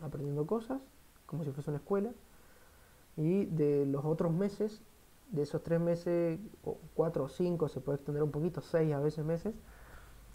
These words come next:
se aprende un montón de cosas, se hace un montón de cursos y después se los manda a yacimiento, pero siempre estando a cargo de otro company. Y recién después, a los tres años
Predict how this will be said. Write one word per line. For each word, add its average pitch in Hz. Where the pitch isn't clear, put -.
se -
aprende 165
un 170
montón 170
de 170
cosas, 226
se -
hace 147
un 151
montón 156
de 165
cursos 233
y 165
después 165
se 196
los 170
manda 170
a -
yacimiento, 185
pero 160
siempre 185
estando 160
a 156
cargo 170
de 165
otro 160
company. 139
Y 131
recién 147
después, 185
a 180
los 165
tres 202
años 208